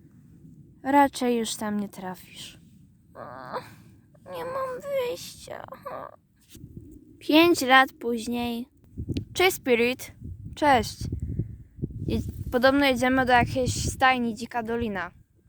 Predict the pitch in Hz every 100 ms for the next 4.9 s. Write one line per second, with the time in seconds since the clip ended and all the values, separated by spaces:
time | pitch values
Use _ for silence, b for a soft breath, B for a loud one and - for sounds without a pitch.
0 | - - 196 - 202 214 196 - - -
1 | - - - - _ - 214 - 190 190
2 | 220 294 294 269 262 247 226 202 185 185
3 | 190 185 175 180 180 185 - _ _ _
4 | _ _ _ - 359 - 196 185 -